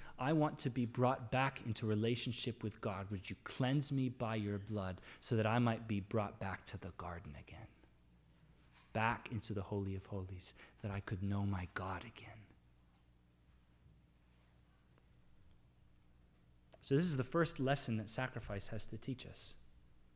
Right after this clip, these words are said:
It may seem like a strange and alien picture at first, but the picture of sacrifice is exactly what we need as sinners. When we begin to take sin seriously and see that the wages of sin is death,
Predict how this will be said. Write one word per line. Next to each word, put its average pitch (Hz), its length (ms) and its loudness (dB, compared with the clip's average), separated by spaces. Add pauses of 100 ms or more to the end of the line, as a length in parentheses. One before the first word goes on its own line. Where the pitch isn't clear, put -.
(1400)
It - 100 -14
may 120 160 4
seem 160 260 4
like 143 160 4
a 120 60 0
strange 147 560 2
and 120 120 0
alien 139 380 4
picture - 380 -2
at - 100 -8
first, - 360 -4 (380)
but 131 220 -2
the 127 140 4
picture 175 520 0
of 135 100 0
sacrifice 139 680 2
is 123 180 -2
exactly 135 640 0
what 127 300 2
we 120 180 2
need 110 460 2
as 98 320 -6
sinners. 98 600 -8 (560)
When 110 140 2
we 110 60 2
begin 117 340 4
to 147 60 -2
take 135 220 2
sin 143 300 4
seriously 131 640 4
and 98 120 -2
see 135 220 4
that 110 140 4
the 113 80 2
wages 113 340 4
of 98 80 -4
sin 123 240 2
is 101 140 -2
death, 104 420 0